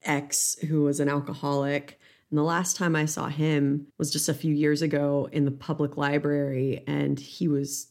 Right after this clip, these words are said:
obviously altered, I think drugs probably. And it was awful to see him that way, even though I haven't, you know, been in love with him in a very, very long time. But because we don't have kids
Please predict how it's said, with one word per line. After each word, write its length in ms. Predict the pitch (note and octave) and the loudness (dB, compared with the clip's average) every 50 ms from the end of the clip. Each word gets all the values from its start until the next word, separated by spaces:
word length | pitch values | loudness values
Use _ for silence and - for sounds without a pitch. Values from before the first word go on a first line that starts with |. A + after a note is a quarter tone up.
| _ - | _ -12
obviously 680 | - C#3+ C#3 C3+ C3+ D3 C3+ C#3+ - - - - - - | -4 -2 -2 -2 0 0 0 0 0 -2 -4 -4 -4 -4
altered, 680 | - - - - - - - - F#2+ - - D#3+ D#3+ - | -4 -4 -6 -6 -6 -6 -6 -6 -6 -4 -4 -6 -6 -6
I 40 | - | -8
think 420 | D3+ - - - - - - - - | -10 -8 -8 -10 -10 -12 -16 -20 -20
drugs 360 | - - - - - - - | -20 -16 -14 -12 -10 -10 -10
probably. 600 | - - - - - - - - - - - - - | -12 -12 -12 -10 -8 -8 -8 -8 -8 -8 -8 -8 -6
And 440 | - D#3+ D3+ D3+ D3+ D3 C#3+ C#3+ - - - _ _ _ _ _ - | -2 0 2 4 4 4 2 0 -8 -20 -20 _ _ _ _ _ 0
it 160 | F#3 F3+ - | 0 2 4
was 340 | E3 D#3+ D#3+ D#3+ E3+ D#3 - - - - | 4 4 4 2 2 0 -2 -6 -6 -2
awful 640 | C3+ C3+ C#3+ C#3 - D3+ C3+ B2 A#2+ - - E3 - _ _ - | 0 0 0 0 0 -2 0 0 -2 -4 -8 -12 -16 _ _ -10
to 140 | - D#3+ | -4 -4
see 260 | C#3+ - - D3 D3 C#3+ | -2 -2 2 2 2 2
him 200 | D3 C#3+ C#3 C3+ | 2 2 2 0
that 180 | C3+ B2+ - - | 0 -2 -2 -4
way, 300 | C#3 B2+ - - - - | -4 -4 -4 -4 -4 -2
even 260 | - C#3 C3+ C#3 C#3 | -2 -2 0 0 0
though 380 | C#3 C3+ C3+ C3 - - - C3 - _ - | 0 0 -2 -4 -4 -6 -8 -10 -14 _ -6
I 100 | C#3 C#3 | -2 -2
haven't, 500 | C3 B2+ B2+ B2 B2+ C3 B2+ B2+ - - - _ | 0 0 0 -2 0 0 -2 -2 -4 -6 -10 _
you 120 | - D3 C3 | -4 -2 -2
know, 120 | C3+ C3 | -2 -2
been 160 | - C#3+ C3+ | -2 -2 -2
in 120 | C#3 C3 C3 | -2 -2 -2
love 140 | C3+ C3 C3 | -2 -4 -4
with 100 | - C3 | -6 -4
him 220 | - D3+ D3 C3 - | -2 0 0 0 -2
in 80 | - - | -2 -6
a 60 | B2+ | -6
very, 300 | C3+ - C3+ C3+ C3 B2+ | -4 -2 -2 -2 -2 -2
very 220 | C3 C3+ - - | -2 -2 -4 -4
long 200 | C3+ - - - | -6 -6 -8 -8
time. 320 | C3+ - D3+ D3+ B2 - - - - - - - | -8 -4 -4 -4 -4 -6 -10 -14 -16 -20 -16 -8
But 120 | - D3 D3+ | -6 -2 -2
because 320 | E3+ D#3 - F3 E3 D3 D3 | 0 0 0 0 0 0 0
we 200 | D3 E3 E3+ F3 | 0 0 2 2
don't 260 | F3 E3+ D3 - - | 2 0 -2 -4 -6
have 480 | C#3 C3+ C3+ C3+ C3+ C3 B2+ - - _ _ | -6 -4 -2 -2 -2 -4 -6 -8 -14 _ _
kids 540 | - - D3+ D3+ C#3+ C3+ C3 C3 - - | -4 0 2 2 2 0 0 -4 -4 -6